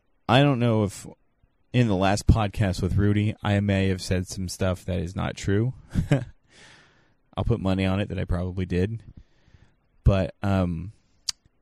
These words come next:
I don't know if I shit on speed for an indoor arrow. 'Cause Rudy was talking about his super drives being really fast. His super drive twenty-threes. I really want Rudy to shoot a different arrow because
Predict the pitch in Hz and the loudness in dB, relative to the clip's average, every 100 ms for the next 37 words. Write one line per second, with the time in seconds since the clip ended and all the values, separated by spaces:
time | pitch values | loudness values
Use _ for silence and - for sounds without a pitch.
0 | _ 104 123 139 135 127 113 104 101 104 | _ 4 4 6 6 4 4 2 4 2
1 | 101 - - 117 - 104 98 92 90 - | 2 0 0 0 0 0 0 -2 -4 -8
2 | - 113 98 82 92 - - 95 90 95 | 0 0 0 -2 -6 -8 -4 -4 -2 -4
3 | 90 90 92 82 78 95 - _ _ _ | -4 -6 -8 -8 -10 -14 -20 _ _ _
4 | _ _ _ _ _ _ _ _ - 113 | _ _ _ _ _ _ _ _ -12 -6
5 | 113 147 143 123 113 110 95 92 123 117 | -2 0 0 0 -4 -6 -6 -2 0 0
6 | 101 95 92 98 95 98 95 - 82 64 | 0 -2 -2 -2 -4 -4 -6 -6 -8 -8
7 | - - - _ _ _ _ - 101 - | -14 -16 -20 _ _ _ _ -8 -6 -2
8 | 107 104 98 92 - 90 - 90 - - | -4 -2 -4 -4 -4 -4 -4 -6 -8 -14
9 | _ _ _ _ _ _ _ _ _ _ | _ _ _ _ _ _ _ _ _ _
10 | _ _ 120 113 139 156 131 101 90 - | _ _ 2 4 4 4 4 2 -2 0
11 | 113 110 110 117 104 90 110 95 90 104 | 2 2 4 4 4 0 -4 -8 -4 -6
12 | - - 92 78 95 95 107 | -4 -2 -2 0 -2 2 2